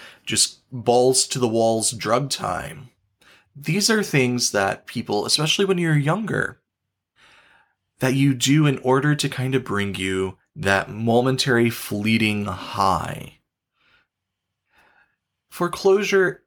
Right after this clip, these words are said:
it's, it's a form of escapism. At the end of the day, that's what it is. And escapism keeps you from the overall goal in, in this formative stage of your life, which, which is accepting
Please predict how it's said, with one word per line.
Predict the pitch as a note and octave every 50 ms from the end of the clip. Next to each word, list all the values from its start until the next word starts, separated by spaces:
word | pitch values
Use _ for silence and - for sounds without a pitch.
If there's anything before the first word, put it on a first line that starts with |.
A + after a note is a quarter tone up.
| _ _
it's, | - C#3+ C#3 - - - -
it's | - C#3+ -
a | F3+
form | D#3 - F#3+ G3+ G#3 G3
of | D#3+ C3
escapism. | A2 - - - - G#2 G#2+ G#2 - D2 - - - A#1+ B1 - - _ _ -
At | - A#2 A2 - G#2+ - -
the | - A2+
end | G#2+ G2+
of | G2+ -
the | E2+ F#2
day, | F2+ F2+ E2+
that's | E2+ E2+ E2+ D#2+ - -
what | F2+ F2
it | E2+ D#2+
is. | - - - - - - - - - _ _ _ _ _ _ _ _ _ _ _ _ _ -
And | B2+ C3 C3+ C3 C3 B2+ B2 A#2 A#2 - - _ _ _ _ _ _ _ -
escapism | D3+ - - - A3 A#3 A3+ A#3+ A3+ - A3 F#3+ F3
keeps | - - E3 D#3 - -
you | - G#2+ G#2
from | G2 - A2+ G#2 G#2
the | G#2+ - -
overall | B2 C3+ C#3 D3+ D3+ D3 C#3 B2
goal | A#2 - - - A2+ A#2+ G#2+ F2+ D#2+ - - - _ _ _ _ _ _ _ _ _ _ -
in, | A#2 A2+ A2 A2 G#2+ G#2 -
in | - A2 A2+ G#2+ G2 - -
this | B2 B2 A#2+ - -
formative | - - - - C#3+ E3 F3 F#3+ F#3 F3 D#3+ D3
stage | - - - - - - A2 A2+ B2 A#2 A2 G2+ F#2 - -
of | G2 G2+ G2+
your | G2 F#2+ F#2+
life, | F2+ F2+ G2 G#2 F2+ - F#2+ - - - - _ _ - - - _ _ _ _ _ _ _ _ _
which, | - G#2+ A2+ - -
which | A2+ B2+ - -
is | C#3 B2+ - -
accepting | A2+ A#2 - - - B2+ B2+ - - C3+ B2 A2+ A2 G#2+ G#2 - -